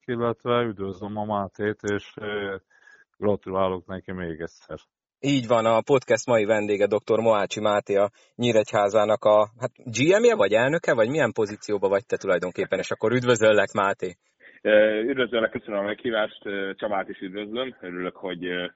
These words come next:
Speaker 3: tudunk egy kicsit beszélgetni, és én is szoktam hallgatni, amikor időm engedi a podcasteket, és, ö, gratulálni is tudok hozzá, mert tényleg sokszor, ö, olyan, ö, ö, témákról beszéltek, ami talán egy kicsit, ö, kényesebb, kínosabb, de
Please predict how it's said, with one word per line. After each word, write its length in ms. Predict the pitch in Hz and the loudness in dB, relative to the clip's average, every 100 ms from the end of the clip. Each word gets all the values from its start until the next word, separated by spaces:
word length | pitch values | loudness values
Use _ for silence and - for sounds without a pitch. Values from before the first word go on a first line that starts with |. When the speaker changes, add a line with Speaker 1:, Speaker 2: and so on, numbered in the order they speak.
| _ | _
Speaker 3:
tudunk 260 | 92 92 90 | -10 -8 -8
egy 80 | - | -8
kicsit 260 | 95 90 | -8 -6
beszélgetni, 640 | 90 - 92 87 95 98 | -6 -4 -4 -4 -4 -6
és 220 | 92 90 101 | -6 -6 -4
én 140 | 92 | -6
is 220 | 92 - _ _ _ _ | -6 -12 _ _ _ _
szoktam 360 | 101 101 104 98 | -4 0 0 4
hallgatni, 420 | 98 98 98 101 | 4 2 0 -4
amikor 280 | 98 101 98 | -8 -6 -4
időm 240 | 98 98 | -2 -2
engedi 360 | 98 98 92 95 | -4 -4 -6 -4
a 220 | 92 92 _ _ - | -4 -6 _ _ -8
podcasteket, 760 | 104 - 95 - 98 110 - | -6 -4 -6 -6 -4 -2 -2
és, 240 | 87 85 87 | -6 -8 -8
ö, 200 | 92 87 | -6 -4
gratulálni 460 | 92 95 92 90 | -6 -4 -6 -6
is 80 | 92 | -10
tudok 280 | - 95 87 | -10 -10 -8
hozzá, 320 | 95 90 92 | -8 -6 -4
mert 180 | 90 87 | -4 -6
tényleg 300 | 92 87 85 | -4 -4 -6
sokszor, 420 | 92 - 92 87 | -8 -12 -10 -8
ö, 160 | 87 90 - _ _ _ - | -6 -6 -8 _ _ _ -8
olyan, 340 | 92 85 87 | -2 0 0
ö, 340 | 87 85 87 87 - - | 0 0 0 -2 -8 -6
ö, 180 | 95 | -6
témákról 480 | 87 98 92 95 98 | -2 -2 0 -2 -2
beszéltek, 520 | 92 92 95 90 92 | -2 -2 -4 -4 -6
ami 180 | 90 87 | -6 -6
talán 220 | 92 87 | -4 -2
egy 80 | 87 | -4
kicsit, 360 | - - 90 - | -6 -10 -10 -6
ö, 160 | 87 | -4
kényesebb, 520 | 85 98 95 90 90 - | -2 -2 -2 -4 -6 -4
kínosabb, 500 | 107 110 - 110 101 | -4 -2 0 0 2
de 200 | 101 | 0